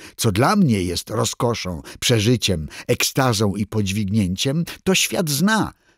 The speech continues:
kocha i tego szuka chyba tylko w poezji. W życiu zaś uważa za obłęd. W istocie, jeśli świat ma rację, jeśli rację mają masowe rozrywki,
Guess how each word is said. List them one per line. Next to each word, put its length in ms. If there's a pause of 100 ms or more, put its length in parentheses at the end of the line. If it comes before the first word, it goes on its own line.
(160)
kocha 500 (280)
i 100
tego 300
szuka 320
chyba 260
tylko 260
w 80
poezji. 680 (680)
W 40
życiu 380
zaś 360
uważa 340
za 140
obłęd. 600 (800)
W 100
istocie, 540 (340)
jeśli 300
świat 380
ma 160
rację, 460 (240)
jeśli 400
rację 440
mają 280
masowe 480
rozrywki, 640